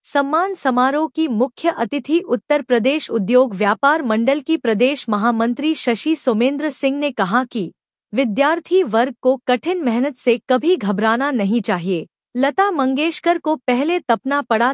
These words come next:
तब वह अपने जीवन में निखार ला पाईं। प्रबंधक नम्रता तिवारी दीक्षित ने कहा कि जिंदगी में कितनी भी कठिनाइयां क्यों न आएं, लेकिन घबराना नहीं चाहिए, क्योंकि मेहनत के द्वारा ही व्यक्ति अपने लक्ष्य तक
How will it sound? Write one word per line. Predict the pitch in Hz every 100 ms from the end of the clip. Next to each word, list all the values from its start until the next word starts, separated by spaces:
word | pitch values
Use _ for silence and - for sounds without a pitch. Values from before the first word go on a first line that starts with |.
| -
तब | 262 208
वह | 233 277
अपने | 294 254 - 311 269
जीवन | 185 247 269 311
में | 269 262
निखार | 208 196 247 294
ला | 262 180
पाईं। | 208 180 226 170 _ _ _ _ _ _ -
प्रबंधक | 285 311 359 359 -
नम्रता | 240 220 254 254 294
तिवारी | - 240 226 254 311
दीक्षित | 214 208 - 320 -
ने | 277
कहा | 254 190 214 254
कि | 311
जिंदगी | 226 190 214 247 285 359
में | 254 269 _
कितनी | 302 339 381
भी | 370 349
कठिनाइयां | 359 233 220 233 233 277 320 330
क्यों | - 294 330
न |
आएं, | 262 185 190 165 - _ _ _ -
लेकिन | 254 330 392 370
घबराना | 208 202 208 233 285 311
नहीं | 208 196
चाहिए, | 214 202 170 185 160 - _ _ _ _
क्योंकि | 339 359 381 403
मेहनत | 262 240 294 -
के | 269
द्वारा | 196 196 196 247
ही | 269 320
व्यक्ति | 202 180 - 202
अपने | - 254 - 311
लक्ष्य | 269 208 247 - 320
तक | 285